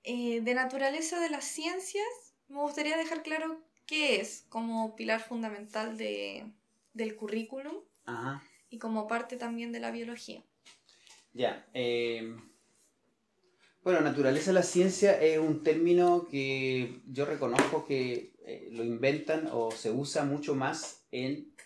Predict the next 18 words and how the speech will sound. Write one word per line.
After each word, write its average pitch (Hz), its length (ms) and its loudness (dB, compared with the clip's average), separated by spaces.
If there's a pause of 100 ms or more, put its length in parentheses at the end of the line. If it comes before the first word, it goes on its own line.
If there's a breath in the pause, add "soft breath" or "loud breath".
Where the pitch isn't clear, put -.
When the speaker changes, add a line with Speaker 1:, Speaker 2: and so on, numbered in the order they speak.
Speaker 2:
educación 135 920 -4 (180)
que 139 160 -6
en 135 80 -4
epistemología 123 880 -10
o 131 40 -12
filosofía 117 400 -12
de 120 40 -6
la 131 60 -8
ciencia, - 520 -10 (520)
aunque 104 300 -14
los - 120 -12
filósofos 107 340 -14
de 107 100 -10
la 107 80 -14
ciencia - 480 -14
y - 20 -12
los - 100 -14
epistemólogos 107 680 -16